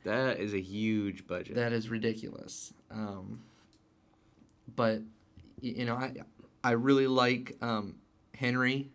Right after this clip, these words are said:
Speaker 2: Cavill as Superman. I think he, he would be what I would expect. He doesn't look nerdy enough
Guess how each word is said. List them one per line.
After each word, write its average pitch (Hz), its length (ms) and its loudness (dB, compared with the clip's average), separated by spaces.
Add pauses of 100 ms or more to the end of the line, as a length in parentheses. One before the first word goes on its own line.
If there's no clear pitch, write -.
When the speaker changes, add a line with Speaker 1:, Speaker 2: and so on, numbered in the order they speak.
(260)
Speaker 2:
Cavill 127 480 0
as 120 540 -8 (160)
Superman. 123 640 -2 (360)
I 120 120 2
think 120 280 -4
he, - 160 -16 (880)
he 185 180 4
would 185 140 6
be 156 140 8
what 147 100 8
I 135 120 8
would 127 120 4
expect. - 560 -4 (360)
He 151 100 -2
doesn't 160 340 2
look 151 320 2 (180)
nerdy 127 580 2
enough 143 520 2